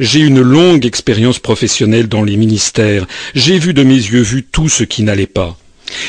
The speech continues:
Et mon suppléant Régis Chamagne, ancien colonel de l'armée de l'air, en sait long lui aussi sur la débandade de notre défense nationale. Nous ne sommes pas des candidats farfelus ou plaisantins.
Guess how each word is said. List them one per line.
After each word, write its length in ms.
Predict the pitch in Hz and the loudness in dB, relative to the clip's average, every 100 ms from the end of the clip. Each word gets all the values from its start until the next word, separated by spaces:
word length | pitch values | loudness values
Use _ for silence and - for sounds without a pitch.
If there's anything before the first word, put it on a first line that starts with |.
| 143 | 2
Et 100 | 143 | 4
mon 160 | 165 | 4
suppléant 640 | - 175 - 147 143 127 | 2 -2 0 2 4 2
Régis 640 | 104 143 139 - 143 - 101 | 2 2 0 -2 -4 -4 -4
Chamagne, 600 | - 127 139 175 160 107 - - - | -2 2 2 4 2 0 -4 -8 0
ancien 360 | 175 - 170 | 0 2 0
colonel 440 | 147 127 113 117 104 | 2 2 2 2 0
de 60 | |
l'armée 280 | 101 90 104 | -2 0 0
de 100 | 104 | 2
l'air, 340 | 127 151 131 101 - - | 4 4 2 -2 -10 -6
en 180 | 202 190 | 0 2
sait 240 | - 202 | 2 4
long 240 | 175 208 165 | 4 4 4
lui 200 | 131 185 | 2 2
aussi 420 | 139 - - 175 | 2 0 -2 -2
sur 160 | - 104 | 0 -2
la 100 | 95 | 0
débandade 640 | 107 127 117 104 113 95 | 0 2 2 2 0 -2
de 80 | 104 | -4
notre 260 | 101 - | -4 -2
défense 380 | 95 95 107 - | -4 -2 -6 -4
nationale. 580 | 98 - 92 90 82 85 _ - - - - | -6 -4 -4 -6 -8 -14 _ -20 -20 -18 0
Nous 100 | 247 | 4
ne 60 | 226 | 4
sommes 240 | - 156 | 4 2
pas 160 | - 131 | 2 0
des 140 | 117 | 0
candidats 500 | - 113 98 95 101 | 0 -2 -2 -2 -2
farfelus 720 | - 113 - - 120 110 117 | 0 -2 -4 -2 0 2 0
ou 100 | 107 | -2
plaisantins. 680 | 87 104 104 101 - 107 | -2 0 0 0 -2 -6